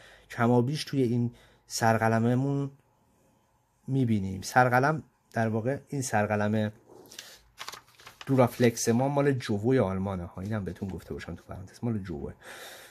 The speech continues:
که جوو، می‌دونید، کار خودش رو بلده انجام بده. فقط متاسفانه نمی‌دونم چرا اون،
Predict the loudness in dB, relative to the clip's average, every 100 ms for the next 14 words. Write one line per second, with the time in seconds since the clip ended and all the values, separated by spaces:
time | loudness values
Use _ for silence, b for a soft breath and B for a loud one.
0 | 4 6 6 4 4 0 0 -2 0 0
1 | 2 0 0 0 0 0 0 -4 -8 -10
2 | -10 -10 -10 -12 _ -2 0 0 -2 -2
3 | -2 -4 -4 -2 0 0 0 0 0 0
4 | 0 0 0